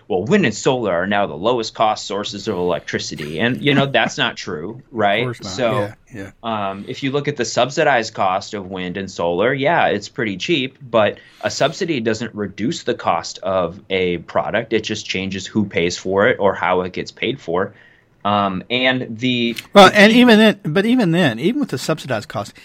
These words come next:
Speaker 2: it's only cheap on those days when, at, in times when it's actually operating, right?
Speaker 1: Yeah, yeah.
Speaker 2: <laughs>
Speaker 1: So,
Speaker 2: It's
Speaker 1: I
Speaker 2: like,
Speaker 1: mean,
Speaker 2: you gotta thro-, th-, th-, no one wants to say what needs to be said, which is, if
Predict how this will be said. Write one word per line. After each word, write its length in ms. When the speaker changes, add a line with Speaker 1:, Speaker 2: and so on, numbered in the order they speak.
Speaker 2:
it's 160
only 200
cheap 400
on 100
those 180
days 320
when, 300
at, 320
in 80
times 380
when 80
it's 120
actually 320
operating, 600
right? 280
Speaker 1:
Yeah, 280
yeah. 280
Speaker 2:
<laughs> 0
Speaker 1:
So, 240
Speaker 2:
It's 200
Speaker 1:
I 40
Speaker 2:
like, 140
Speaker 1:
mean, 60
Speaker 2:
you 120
gotta 200
thro-, 160
th-, 320
th-, 140
no 400
one 160
wants 240
to 120
say 580
what 220
needs 180
to 80
be 100
said, 340
which 200
is, 340
if 380